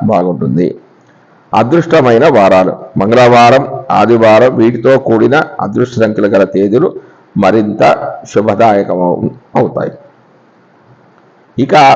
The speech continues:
రుచుల విషయానికి వస్తే కారము, మిశ్రమ రుచులు వీరికి ఇష్టం. కానీ పరిమితంగా తినకుండా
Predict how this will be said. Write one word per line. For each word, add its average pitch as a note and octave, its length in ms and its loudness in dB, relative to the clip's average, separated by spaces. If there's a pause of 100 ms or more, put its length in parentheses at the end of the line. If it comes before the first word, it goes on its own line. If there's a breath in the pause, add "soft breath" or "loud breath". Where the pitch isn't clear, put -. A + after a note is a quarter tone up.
(240)
రుచుల B2+ 320 0
విషయానికి B2+ 520 0
వస్తే - 580 -2
కారము, G#2+ 760 2 (160)
మిశ్రమ A#2 420 0
రుచులు A#2 400 0
వీరికి G2+ 720 -2 (140)
ఇష్టం. E2+ 280 -4 (500)
కానీ A#2+ 460 2 (640)
పరిమితంగా B2 640 2
తినకుండా G#2 760 0